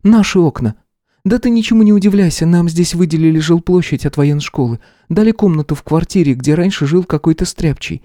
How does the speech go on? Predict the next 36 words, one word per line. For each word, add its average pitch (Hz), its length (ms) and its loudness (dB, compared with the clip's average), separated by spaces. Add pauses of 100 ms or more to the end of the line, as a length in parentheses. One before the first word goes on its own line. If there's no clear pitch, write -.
(280)
Говорят, 170 420 0 (140)
он 170 160 0
подался 170 420 0
в 160 80 0
эмиграцию. 160 640 -2 (140)
Живет 214 320 0
не 175 100 2
то 202 120 -2
в - 80 -8
Париже, 160 400 0
не 147 100 -4
то 185 100 0
в 165 60 -4
Берлине. 143 480 -2 (240)
Дом 208 460 0
национализировали, 156 1000 2
прежних 175 460 0
жильцов 143 500 -2
уплотнили. 139 720 -2 (500)
Пусть 233 240 0
комната 208 460 2
одна, 226 240 2
зато 196 240 0
большая 180 500 0
и 185 80 2
светлая, 180 540 0 (160)
а 180 120 2
еще 190 260 0
в 214 80 -2
ней 190 120 4
есть 170 300 -2
печка. - 420 -4 (340)
Военшкола 226 540 0
выписывает 185 540 -2
нам 165 160 0
дрова, 139 320 0